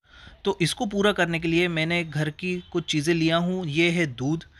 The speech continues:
ये आप गाय या भैंस का, दोनों का कोई सा भी दूध ले सकते हैं। एक कप दूध लीजिए आप और इसको दो लीटर के पानी में, कैन में डाल दीजिए।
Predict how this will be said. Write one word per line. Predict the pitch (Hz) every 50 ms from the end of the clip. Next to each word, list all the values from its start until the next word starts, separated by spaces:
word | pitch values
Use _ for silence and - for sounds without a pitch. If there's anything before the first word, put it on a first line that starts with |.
| - - - - - - -
ये | 151 170 180 175
आप | 170 165 160 139
गाय | 139 139 139 147 156
या | 156 156
भैंस | 147 139 143 139 131
का, | - - 147
दोनों | 135 139 135 139 143
का | 135 151 147
कोई | - - 139 135
सा | 127 - 147
भी | 139 143
दूध | 135 135 135 135 131
ले | 131 131 135
सकते | - 143 131 - - 156
हैं। | 147 156 160 170 180 - - - - - - - -
एक | 156 160 156 -
कप | - 156
दूध | 147 135 139 143 147 143
लीजिए | 147 147 143 135 139 160 170
आप | 165 156 156 160 - - - - -
और | 151 151 151
इसको | 143 135 - - 165 165 165 165
दो | 147 131 147 151
लीटर | 147 143 139 143 143
के | 139 151
पानी | 147 - 143 135 131 135 135
में, | 139 147 151 156 156 - - - -
कैन | 139 135 131 135
में | 143 151 156 139
डाल | 123 120 120 117
दीजिए। | 131 131 139 151 160 180